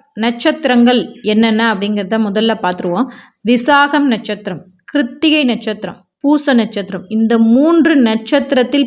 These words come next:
பிறந்தவர்களுக்கு கட்டாயம் முருகனின் அருளாசை கண்டிப்பா இருக்கின்றது. அதே போல இந்த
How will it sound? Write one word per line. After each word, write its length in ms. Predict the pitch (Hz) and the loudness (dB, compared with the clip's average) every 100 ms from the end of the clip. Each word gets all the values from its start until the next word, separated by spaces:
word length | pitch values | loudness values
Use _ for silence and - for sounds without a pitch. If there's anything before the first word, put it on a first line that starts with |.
| - | -2
பிறந்தவர்களுக்கு 920 | 233 226 233 240 226 208 208 208 269 370 - - - | 0 2 4 4 2 0 -2 -2 -2 -2 -4 -18 -12
கட்டாயம் 680 | - 214 214 262 247 254 294 233 | -6 -6 -2 0 2 2 2 2
முருகனின் 640 | 233 254 294 269 262 302 | 2 2 2 2 2 2
அருளாசை 680 | 220 208 240 254 220 214 233 277 - | 0 0 0 0 0 0 -2 -2 -6
கண்டிப்பா 680 | 202 196 220 233 240 - 262 | -4 0 2 2 0 0 0
இருக்கின்றது. 680 | 220 185 180 202 190 180 175 - - - - | 0 -2 -6 -6 -6 -6 -8 -10 -20 -18 -6
அதே 280 | 202 214 247 | 0 2 2
போல 300 | 240 220 247 | 2 0 0
இந்த 260 | 254 233 | 2 2